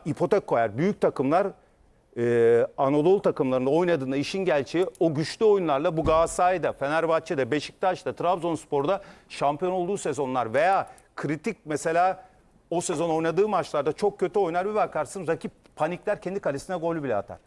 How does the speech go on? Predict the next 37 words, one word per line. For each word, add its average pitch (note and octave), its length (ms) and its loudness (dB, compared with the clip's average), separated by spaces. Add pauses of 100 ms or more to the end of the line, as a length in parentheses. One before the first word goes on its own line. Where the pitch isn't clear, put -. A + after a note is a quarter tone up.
(320)
Yani C3+ 140 -2
onun F#3+ 240 0
için F#3 280 -4 (720)
Trabzonspor E3+ 840 -2
bir D#3+ 80 0
hafta G3+ 300 0
önce D#3+ 300 -2
maça C#3 420 -2
ipotek F#3 560 -2
koyamıyor. D#3 500 0
Büyük F3+ 220 -6
takımların E3 540 -4 (280)
özelliği E3+ 480 0
saha E3 280 0
içindeki E3+ 440 -8
tavrı, D3+ 600 -2
duruşu, E3+ 600 0 (720)
oynamadan F3 680 2
da E3+ 60 2
saha F3 240 2
içinde E3 260 -6
kötü E3 240 -4
oynadığı E3+ 380 0
zaman E3 320 0
bile F3 340 -2
rakibi E3+ 300 -2
de B2+ 60 -2
paniğe D#3 380 0
alarak, E3+ 420 2
baskı C#3+ 320 0
altına F#3 280 0
alarak E3+ 240 0
galip D#3+ 320 0
gelmesiydi. D3 580 -2
Trabzonspor'un D#3+ 800 -4
en C3 160 -2
önemli E3 440 -2